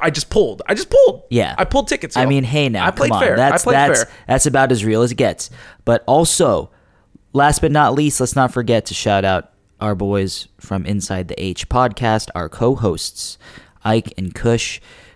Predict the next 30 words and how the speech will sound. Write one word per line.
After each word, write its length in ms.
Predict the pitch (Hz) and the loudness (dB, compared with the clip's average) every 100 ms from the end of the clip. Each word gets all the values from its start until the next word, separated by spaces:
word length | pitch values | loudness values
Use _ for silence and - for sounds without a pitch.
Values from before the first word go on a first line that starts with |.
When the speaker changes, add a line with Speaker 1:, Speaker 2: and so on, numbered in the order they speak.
| _ | _
Speaker 2:
If 140 | - 87 | -10 -6
it 40 | |
wasn't 280 | 95 104 98 | -4 -4 -4
for 80 | 101 | -6
them, 500 | 104 113 117 117 117 _ _ _ _ _ - | -4 -2 -2 -4 -12 _ _ _ _ _ -8
this 220 | 101 110 | -4 -2
might 140 | 113 117 | 0 2
not 160 | 113 | 2
have 100 | 113 | 0
been 140 | 120 117 | 0 0
as 100 | 104 | -4
successful 560 | 104 - 117 - 117 | -6 -2 -2 -2 -2
either, 320 | 107 113 - - | 0 -2 -4 -6
you 80 | |
know? 220 | 92 101 101 - - - | -2 -2 -4 -10 -20 -8
Um, 260 | 104 104 101 | -2 0 -2
shout 240 | - 120 | 0 2
out 100 | 117 - | 2 0
to 100 | 107 | 2
those 200 | 104 92 | 2 0
boys. 440 | 101 101 95 - | 0 0 -2 -8
They 160 | - 113 | -2 0
put 200 | - 117 | 2 2
in 100 | 104 | 0
the 60 | 98 | 0
hard 260 | 107 104 | 0 0
work 260 | 107 104 - | 0 -2 -4
on 80 | 98 | -4
their 160 | 98 | -2
podcast. 680 | 98 98 98 - 95 92 - | -2 -2 -4 -4 -4 -4 -10